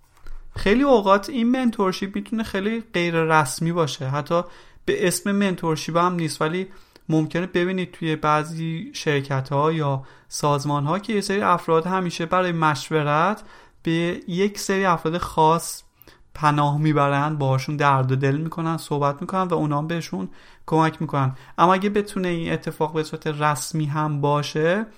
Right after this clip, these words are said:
که دیگه چه بهتر. اما در کنار منتورشیپ ما یه مفهوم اسپانسرشیپ هم داریم. طبق یه مطالعه‌ای مشخص شده که نقش اسپانسرشیپ‌ها برای ارتقای افراد توی سازمان از منتورشیپ هم خیلی بیشتره.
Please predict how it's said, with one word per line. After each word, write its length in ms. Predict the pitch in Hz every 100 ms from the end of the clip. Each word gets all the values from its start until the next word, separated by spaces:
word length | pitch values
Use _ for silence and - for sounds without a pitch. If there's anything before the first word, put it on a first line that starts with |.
| - -
که 120 | - 151
دیگه 220 | 147 139
چه 180 | 139 143
بهتر. 360 | 139 - - - _ - _ -
اما 200 | 208 277
در 180 | 277 247
کنار 380 | - 196 196 240
منتورشیپ 840 | 262 240 190 180 165 - 190 196 190
ما 160 | 165
یه 100 | 170
مفهوم 440 | 180 202 202 180 175
اسپانسرشیپ 1080 | - 190 - - 160 151 165 156 - 160
هم 200 | 165 180
داریم. 380 | 170 147 135 131 - - - - - - - - _ - - -
طبق 320 | - 202 202 277
یه 140 | 254
مطالعه‌ای 880 | 240 277 254 190 180 170 190 240 202
مشخص 500 | 190 - 170 175 180
شده 260 | 220 208
که 180 | 208 -
نقش 420 | 220 185 196 -
اسپانسرشیپ‌ها 1120 | - 233 - 208 185 - 175 165 170 160 170 190
برای 340 | 160 156 190
ارتقای 420 | 156 - 160 156
افراد 440 | 156 151 135 156 156
توی 200 | 160 156
سازمان 520 | - 151 143 151 185
از 180 | 220 214
منتورشیپ 640 | 202 175 - 160 - 160
هم 120 | 185
خیلی 340 | 185 170 160 160
بیشتره. 420 | 139 - 110